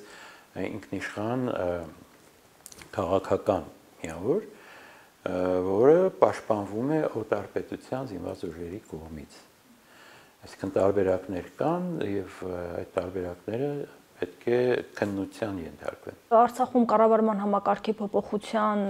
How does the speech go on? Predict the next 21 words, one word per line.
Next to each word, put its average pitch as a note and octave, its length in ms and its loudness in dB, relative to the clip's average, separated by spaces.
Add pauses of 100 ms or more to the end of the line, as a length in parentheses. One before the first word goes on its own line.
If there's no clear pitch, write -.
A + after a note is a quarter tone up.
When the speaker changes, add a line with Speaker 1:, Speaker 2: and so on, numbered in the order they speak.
Speaker 2:
ը, - 20 -2 (640)
անհրաժեշտություն A3 720 4
դուք A3 160 0
տեսնում C4 320 4
եք, G#3+ 100 0
որովհետև G#3 460 2
ասում C#4 240 2
են, A#3+ 80 4
որ G3+ 100 6
Արցախը - 360 0
արդեն, G3+ 340 -2
ը, - 500 -2 (140)
փոքր C#4 320 12
է C#4+ 160 12
իր C4+ 240 4
կազմով C4 400 6
և G#3+ 160 6
այն G#3+ 160 0
կառավարման G3+ 540 6
մոդելը, G3+ 400 4
որ G3 120 -2